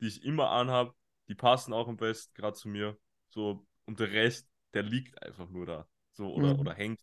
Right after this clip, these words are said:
Speaker 1: da. Da hab ich mir auch so gedacht, krass, was eigentlich da an Geld hängt, was eigentlich nicht genutzt wird, so, und,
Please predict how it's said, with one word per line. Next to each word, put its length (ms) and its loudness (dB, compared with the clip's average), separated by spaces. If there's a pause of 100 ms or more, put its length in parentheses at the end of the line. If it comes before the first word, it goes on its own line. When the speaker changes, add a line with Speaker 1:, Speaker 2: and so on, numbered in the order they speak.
Speaker 1:
da. 240 -10 (800)
Da 80 -6
hab 60 -2
ich 80 -8
mir 100 4
auch 80 2
so 140 -8
gedacht, 220 -10 (360)
krass, 580 -2 (120)
was 320 -8
eigentlich 520 -4
da 340 0 (640)
an 380 -6
Geld 320 -2
hängt, 380 -2
was 280 -16
eigentlich 480 -10 (960)
nicht 280 -6
genutzt 420 -8
wird, 160 -4
so, 220 -12
und, 320 -10